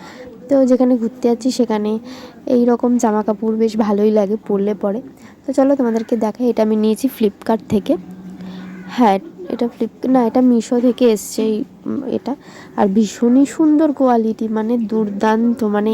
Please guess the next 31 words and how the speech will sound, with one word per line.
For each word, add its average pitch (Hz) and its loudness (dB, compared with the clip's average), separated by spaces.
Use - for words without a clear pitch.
এই 220 0
টাকার 240 0
মধ্যে 240 0
এত 202 -2
সুন্দর 220 0
একটা 247 0
ওয়ান 208 2
পিস 233 0
হবে, 208 -4
তো 285 2
আমি 247 2
মোটেই 214 0
ভাবিনি। 208 0
এই 269 6
ওয়ান 247 4
পিসটা 262 -4
হচ্ছে 262 -2
পুরোপুরি 240 0
স্লিপলেস, 240 0
মানে, 233 2
উম, 208 0
স্লিপলেস 240 -2
বলতে 294 0
হচ্ছে 302 0
এটা 294 0
ফিতে 247 2
দেওয়া 214 0
আছে, 202 -4
দড়ি 208 -2
বাঁধার 208 -2
মতন 208 -6